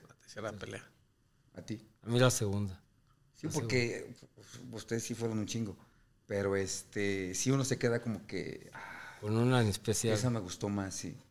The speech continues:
Speaker 3: Sí.
Speaker 2: La, la tercera, no,
Speaker 3: La
Speaker 2: la
Speaker 3: segunda,
Speaker 2: segunda.
Speaker 3: y es la tercera.
Speaker 1: La tercera,
Speaker 2: La
Speaker 1: sí,
Speaker 2: tercera.
Speaker 1: la tercera.
Speaker 2: Termina la tercera, termina la segunda, te vas con la derrota, te quedas con, con el título.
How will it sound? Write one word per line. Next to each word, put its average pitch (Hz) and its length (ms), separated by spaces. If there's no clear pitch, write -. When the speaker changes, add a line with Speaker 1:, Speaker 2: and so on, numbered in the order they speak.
Speaker 3:
Sí. 98 120
Speaker 2:
La, 92 180
la 92 380
tercera, 156 520
no, 104 80
Speaker 3:
La 98 60
Speaker 2:
la 113 60
Speaker 3:
segunda, 127 400
Speaker 2:
segunda. 110 160
Speaker 3:
y - 40
es 110 40
la 110 100
tercera. 107 400
Speaker 1:
La 113 60
tercera, 110 300
Speaker 2:
La 110 140
Speaker 1:
sí, 120 140
Speaker 2:
tercera. 101 240
Speaker 1:
la 95 60
tercera. 104 340
Speaker 2:
Termina 151 400
la 143 180
tercera, 180 480
termina 135 280
la 131 100
segunda, 208 600
te 117 80
vas 120 140
con 131 140
la 107 80
derrota, 151 560
te 117 100
quedas 127 280
con, 98 380
con 101 160
el 101 160
título. 190 540